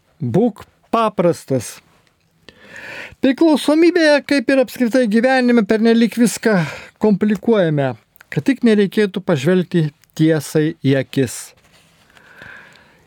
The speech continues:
Mūsų smegenų sistemos yra protingos, joms beprotiškai patinka jų intelekto teikiamos galimybės.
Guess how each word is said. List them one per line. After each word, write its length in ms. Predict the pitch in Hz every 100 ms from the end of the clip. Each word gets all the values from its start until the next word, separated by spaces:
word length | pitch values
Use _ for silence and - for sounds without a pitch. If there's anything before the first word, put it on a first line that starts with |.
| _
Mūsų 580 | 147 220 359 349 - 269 226 180 - - _ -
smegenų 640 | - - 240 220 240 294 330
sistemos 720 | 254 185 - 330 330 320 302
yra 140 | 302
protingos, 800 | 294 311 - 320 277 151 127 -
joms 560 | 240 330 311 - - - _ _ -
beprotiškai 800 | 175 143 208 285 320 262 - 269
patinka 540 | 269 233 285 277 233 240
jų 160 | 247
intelekto 640 | 247 220 220 226 247 - 240
teikiamos 640 | - 233 220 226 220 185
galimybės. 840 | 196 202 196 196 143 127 110 -